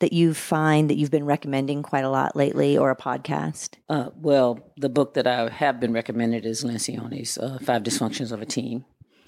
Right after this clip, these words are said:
Speaker 1: Excellent.
Speaker 2: Uh, but the last three recommendations that I gave <laughs> were stamped from the beginning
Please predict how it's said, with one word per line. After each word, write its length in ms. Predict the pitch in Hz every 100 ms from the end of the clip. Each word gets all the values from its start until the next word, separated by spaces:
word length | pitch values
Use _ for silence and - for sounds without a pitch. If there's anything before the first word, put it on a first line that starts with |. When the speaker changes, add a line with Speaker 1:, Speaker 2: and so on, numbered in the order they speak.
| -
Speaker 1:
Excellent. 360 | 160 - 113 -
Speaker 2:
Uh, 220 | - - - -
but 500 | 139 151 120 - - _ 143
the 260 | 139 131
last 580 | 127 143 147 147 - -
three 240 | 143 147
recommendations 680 | 131 135 127 117 120 - 117
that 120 | 117
I 80 | 110
gave 580 | 104 127 120 107 107 - -
<laughs> 120 | - -
were 240 | 165 131
stamped 340 | 123 156 131 -
from 200 | 139 123
the 60 |
beginning 540 | 110 120 135 123 170